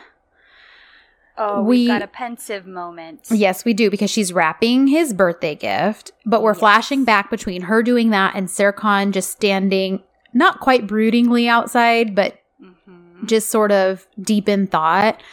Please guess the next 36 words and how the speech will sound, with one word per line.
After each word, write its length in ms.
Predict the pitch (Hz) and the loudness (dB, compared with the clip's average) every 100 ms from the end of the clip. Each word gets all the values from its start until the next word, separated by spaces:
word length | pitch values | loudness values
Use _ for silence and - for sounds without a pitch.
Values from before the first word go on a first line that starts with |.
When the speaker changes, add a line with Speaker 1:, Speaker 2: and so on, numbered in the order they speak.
| - - | -20 -20
Speaker 2:
staring 480 | - - 190 175 175 | -12 -2 -2 -2 -6
up 140 | 160 - | -8 -10
at 80 | |
the 80 | - | -10
sky. 600 | - - 269 254 247 247 - _ _ _ _ _ _ _ _ - - - - | -8 0 2 4 4 0 -6 _ _ _ _ _ _ _ _ -20 -20 -10 0
And 500 | 220 202 185 190 190 - | 2 2 0 -2 -4 -2
we 120 | 220 | 0
get 120 | 202 | 2
a 60 | 185 | 0
voiceover, 920 | 185 190 196 180 180 175 175 175 185 - _ _ | 0 0 0 -2 -2 0 0 -2 -4 -14 _ _
um, 500 | 220 185 165 165 190 - | -2 0 0 -2 -6 -2
of 280 | 214 185 - | 0 0 -2
clearly 340 | - 214 196 190 | 0 0 2 0
what 220 | 185 - | 0 -2
is 440 | 185 175 170 - - - _ 208 | -2 -2 -4 -10 -16 -20 _ -2
Edda's 440 | 190 180 170 175 - | 0 0 -2 -4 -6
inner 360 | 214 196 175 180 | -2 0 0 0
dialogue 460 | 180 170 180 196 | 0 -2 0 0
with 140 | 214 214 | 0 -2
herself, 520 | 226 - 226 220 226 | -4 0 0 0 -2
and 260 | - 175 170 - | -6 -8 -10 -10
it 140 | - | -8
Speaker 1:
Yeah. 80 | 180 | -8
Speaker 2:
says, 340 | 165 165 - - | -8 -8 -10 -12
"Serkan 460 | - 247 247 269 233 | -2 -2 2 2 4
Bola 280 | 214 208 | 2 2
is 140 | 180 180 | 0 -4
a 40 | |
magician. 680 | 165 165 - - - - 196 _ - | -10 -10 -12 -10 -8 -8 -10 _ -20
He 160 | - 190 | -8 -8
charms 460 | - 247 247 240 - | -4 -2 0 -2 -4
people 280 | 254 247 | -4 0
with 140 | 233 226 | 0 0
his 180 | 226 202 | -2 0
mind, 560 | 208 208 202 202 196 | 0 0 -2 -2 -4
looks, 580 | 185 190 190 190 - - | -2 0 0 -2 -10 -14